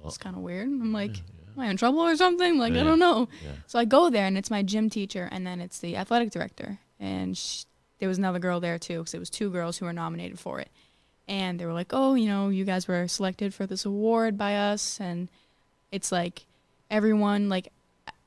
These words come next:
Speaker 1: it's every school. I don't know, like, what, like, region they pick from, but it's just, like, every school, you're allowed to take two girls who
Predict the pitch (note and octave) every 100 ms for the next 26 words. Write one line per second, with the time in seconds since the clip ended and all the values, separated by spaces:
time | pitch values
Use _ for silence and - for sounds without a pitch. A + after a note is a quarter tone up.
0 | _ - G#3 G#3+ A3 A3 - A#3 A3+ A3
1 | - G#3 G#3 G3 F#3 F3 E3+ F3+ F3+ -
2 | E3+ E3+ F3+ F3+ F#3 F#3+ - G3 - G3+
3 | F#3+ F3+ F3 F#3+ - F#3 F#3 F#3 F3+ F#3
4 | F3+ F#3+ G3+ G3 F#3 F3+ F3+ F#3 - _
5 | _ _ - F#3+ - - _ _ - A#3+
6 | F#3 F#3+ F#3 G3+ - G#3+ F#3 F3